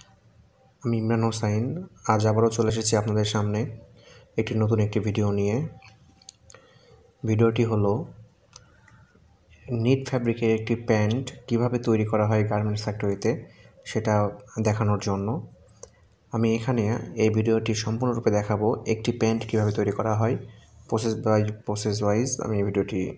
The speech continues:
আপনাদের দেখাবো। দেখেন, আপনারা first যে ভিডিওটি দেখতে পাচ্ছেন, সেটি হলো Overlock মেশিনে Insim join। Insim join করলো first time। Then এখন দেখেন, Overlock মেশিনে Insim join করার পরে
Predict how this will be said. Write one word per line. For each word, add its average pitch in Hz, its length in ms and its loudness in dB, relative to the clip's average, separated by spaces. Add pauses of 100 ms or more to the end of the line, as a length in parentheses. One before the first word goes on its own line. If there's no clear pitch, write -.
(160)
আপনাদের - 280 -6
দেখাবো। 92 340 -2 (280)
দেখেন, 110 380 0 (500)
আপনারা 131 200 2
first 135 360 -2
যে 127 120 2
ভিডিওটি 120 260 4
দেখতে 110 260 2
পাচ্ছেন, 123 680 -2
সেটি 120 280 0
হলো 110 380 2
Overlock 123 400 2
মেশিনে 110 500 -2 (400)
Insim 123 460 2
join। 92 360 0 (1080)
Insim 127 460 2
join 110 260 2
করলো 104 240 2
first 104 340 0
time। 110 320 0 (880)
Then 135 260 6
এখন 131 380 4
দেখেন, 117 480 0
Overlock 120 360 2
মেশিনে 117 460 2
Insim 120 420 0
join 120 220 0
করার 120 220 4
পরে 117 480 4